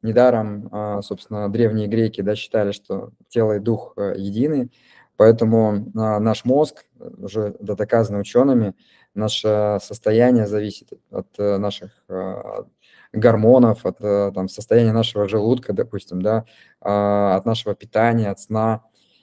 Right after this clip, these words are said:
И всё, всё взаимосвязано, нельзя это разделить. И поэтому, а, точно, когда я стал больше, а, думать о своём образе жизни, когда я стал заниматься спортом, когда я стал, а, не переедать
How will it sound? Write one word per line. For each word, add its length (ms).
И 680
всё, 180
всё 360
взаимосвязано, 640
нельзя 200
это 160
разделить. 480
И 60
поэтому, 680
а, 640
точно, 320
когда 260
я 100
стал 300
больше, 560
а, 300
думать 420
о 360
своём 260
образе 280
жизни, 440
когда 240
я 60
стал 460
заниматься 460
спортом, 480
когда 300
я 80
стал, 400
а, 380
не 140
переедать 800